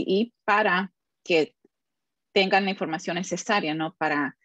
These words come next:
eh, para decidir si quieren cambiar o quedarse en su plan de tarifas actual. Next slide, please. Este es una, un ejemplo de la carta de notificación que todos los clientes que son elegibles para transicionar, que van a recibir,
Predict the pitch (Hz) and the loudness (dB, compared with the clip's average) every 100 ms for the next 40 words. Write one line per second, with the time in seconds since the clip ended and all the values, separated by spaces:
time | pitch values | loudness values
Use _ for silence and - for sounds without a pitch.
0 | _ _ 180 170 - 185 170 160 165 170 | _ _ -2 -2 -2 2 4 2 2 2
1 | 180 180 180 - 170 165 196 302 262 196 | 2 0 -4 -2 -2 -2 -2 2 4 4
2 | 202 - _ - 196 196 165 156 - 175 | 2 -2 _ -2 -2 0 0 0 -2 -8
3 | 175 180 - 160 151 151 147 180 117 - | -8 -12 -6 -4 -2 -2 -4 -4 -8 -6
4 | - - - - _ _ - 175 151 - | -8 -6 -10 -12 _ _ -8 -6 -6 -4
5 | 156 - 320 - - - _ _ _ _ | -6 -2 -4 -4 -20 -20 _ _ _ _
6 | _ _ _ _ _ _ _ _ _ _ | _ _ _ _ _ _ _ _ _ _
7 | _ _ _ _ _ _ - - _ - | _ _ _ _ _ _ -20 -20 _ -20
8 | - - 196 233 302 294 269 233 233 196 | -20 -6 0 2 2 4 4 6 4 2
9 | 190 196 240 202 202 233 202 185 - 185 | 0 2 4 2 2 2 2 0 -2 -2
10 | 185 185 185 175 180 165 165 - 165 180 | -2 -2 -4 -8 -10 -6 -6 -4 -4 -2
11 | 175 170 165 202 - 170 170 - 196 - | 0 2 2 0 -2 -6 -4 -4 -4 -4
12 | - 202 190 180 185 233 240 196 202 - | -4 -4 -2 -2 0 0 0 2 0 0
13 | 170 180 - 214 254 269 202 190 - _ | 0 0 -2 -8 -6 -6 -4 -4 -8 _
14 | _ _ - 180 170 175 185 190 175 170 | _ _ -2 0 2 0 0 0 2 0